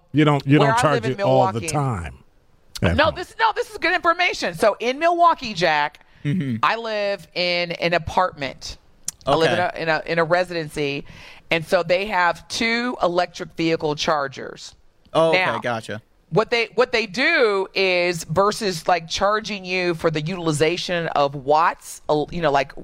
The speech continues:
Speaker 2: electric
Speaker 1: Right.
Speaker 2: watts or
Speaker 3: Mm-hmm.
Speaker 2: whatever,
Speaker 1: Right. Sure.
Speaker 2: what they do is you have a fixed monthly parking cost. So on average, most people pay, and I'm just, this is, this is the truth segment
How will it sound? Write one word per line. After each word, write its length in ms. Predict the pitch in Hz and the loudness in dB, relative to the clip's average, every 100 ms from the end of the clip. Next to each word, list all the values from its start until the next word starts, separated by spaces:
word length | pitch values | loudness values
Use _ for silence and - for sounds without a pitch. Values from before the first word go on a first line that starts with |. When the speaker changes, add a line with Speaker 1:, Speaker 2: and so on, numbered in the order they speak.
| - | -8
Speaker 2:
electric 460 | 139 147 117 143 | 0 2 2 -2
Speaker 1:
Right. 80 | 135 | -4
Speaker 2:
watts 340 | 135 143 160 175 | 0 2 2 -2
or 40 | |
Speaker 3:
Mm-hmm. 100 | 143 | -2
Speaker 2:
whatever, 340 | - 208 220 233 - | 0 0 0 -6 -4
Speaker 1:
Right. 100 | 190 | 0
Sure. 180 | 175 113 | 0 0
Speaker 2:
what 140 | 185 202 | -2 0
they 160 | 220 | 0
do 240 | 185 233 220 | 0 0 2
is 200 | 196 - | 0 -2
you 140 | 151 233 | 0 2
have 120 | 220 | 2
a 120 | 175 | -2
fixed 720 | - - - - - - - - _ - | -4 -4 -2 -2 -4 -12 -14 -20 _ -14
monthly 800 | - 170 202 233 160 233 233 226 _ _ _ _ | -4 0 0 -2 -6 -6 -6 -10 _ _ _ _
parking 540 | - 208 214 220 196 180 | 0 2 0 -4 -8 -6
cost. 600 | - 165 - - - - - _ - | -2 -2 -2 -10 -18 -20 -20 _ -16
So 320 | - 202 185 | 0 2 2
on 200 | - 190 | 2 0
average, 920 | 190 202 240 220 208 160 156 170 - - _ _ _ _ _ - - | 0 -2 -2 -2 0 0 0 -4 -12 -16 _ _ _ _ _ -12 -2
most 320 | 165 202 - | 2 2 -2
people 300 | 240 185 196 | -8 -4 -2
pay, 640 | 190 165 160 156 156 156 - - - | 0 2 2 0 -2 -10 -20 -12 -2
and 100 | 147 | -2
I'm 80 | |
just, 220 | 151 165 160 - | -2 -8 -12 -12
this 140 | 147 151 | -10 -6
is, 180 | 151 | -6
this 180 | - 131 | -6 -8
is 60 | 147 | -4
the 80 | 165 | -2
truth 260 | 208 262 | 0 0
segment 480 | - 175 165 151 147 | 2 0 0 -6 -8